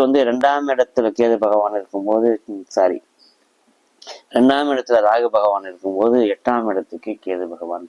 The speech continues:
போவார். ரெண்டாம் இடத்து ராகு பொதுவா வந்து அந்த ரெண்டாம் வீட்டு அதிபதி நல்ல ஸ்தானம் வாங்கிடுச்சுனாக்கா வந்து திடீர் கோடீஸ்வரன் ஆக்குவாரு, நல்ல வசதியான வாய்ப்புகளை கொடுப்பாரு, வெளிநாடுகளா ஊர் சுத்த வைப்பாரு,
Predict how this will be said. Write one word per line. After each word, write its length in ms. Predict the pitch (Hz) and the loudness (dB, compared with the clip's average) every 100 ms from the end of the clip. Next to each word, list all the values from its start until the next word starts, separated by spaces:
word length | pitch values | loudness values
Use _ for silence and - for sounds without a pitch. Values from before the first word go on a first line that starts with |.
| - | -14
போவார். 320 | 82 87 - _ _ _ _ _ - | -10 -10 -12 _ _ _ _ _ 0
ரெண்டாம் 340 | 117 139 151 151 | 2 4 2 0
இடத்து 300 | 143 - 147 127 | 0 0 0 2
ராகு 340 | 131 135 127 151 - | 2 0 0 -2 0
பொதுவா 280 | 127 131 139 127 | 2 2 2 0
வந்து 180 | 127 147 | 0 0
அந்த 100 | 127 117 | 0 -4
ரெண்டாம் 260 | 117 123 127 | -2 -2 -4
வீட்டு 180 | 123 123 | -2 0
அதிபதி 300 | 120 113 117 110 | 0 2 0 -2
நல்ல 180 | 107 113 | -2 -2
ஸ்தானம் 280 | 123 117 110 | 0 0 0
வாங்கிடுச்சுனாக்கா 580 | 107 107 104 110 107 123 117 | -2 -2 -4 -4 -2 0 0
வந்து 200 | 113 127 131 - - _ - | 0 0 0 -2 -10 _ -10
திடீர் 340 | 104 117 123 - | -2 0 0 0
கோடீஸ்வரன் 500 | 120 120 117 110 110 | 0 0 0 -2 0
ஆக்குவாரு, 440 | 110 110 110 110 117 110 | -2 0 2 4 2 0
நல்ல 180 | 107 113 110 | -2 0 0
வசதியான 460 | 104 107 113 110 110 | 0 -4 -4 -2 0
வாய்ப்புகளை 400 | 110 110 107 107 101 | -2 -2 -2 -2 -2
கொடுப்பாரு, 420 | 101 107 107 107 107 _ _ _ - | -2 0 2 0 -2 _ _ _ -2
வெளிநாடுகளா 540 | 107 117 113 107 104 117 110 | 0 2 2 4 4 4 2
ஊர் 120 | 113 | -2
சுத்த 160 | 110 - 107 | -4 0 2
வைப்பாரு, 380 | 101 107 104 | 2 0 0